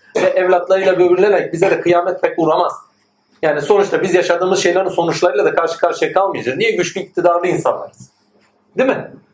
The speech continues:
Ve onların diyor dayanakları ne varsa hepsi ellerinden gidecektir diye ayet-i kerime var. Ki başka ayetlerde ne diyordu? Evlatların diyor, ana babaya, ana babanın evlatlarına hayrı olmadığı günden.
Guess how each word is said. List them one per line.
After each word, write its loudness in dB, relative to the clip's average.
Ve 0
onların -2
diyor 0
dayanakları 0
ne 2
varsa 0
hepsi -2
ellerinden -2
gidecektir -2
diye 0
ayet-i -4
kerime -6
var. -20
Ki -2
başka 0
ayetlerde 0
ne 2
diyordu? 0
Evlatların 0
diyor, 2
ana 0
babaya, 0
ana 0
babanın -2
evlatlarına 0
hayrı 0
olmadığı 0
günden. -12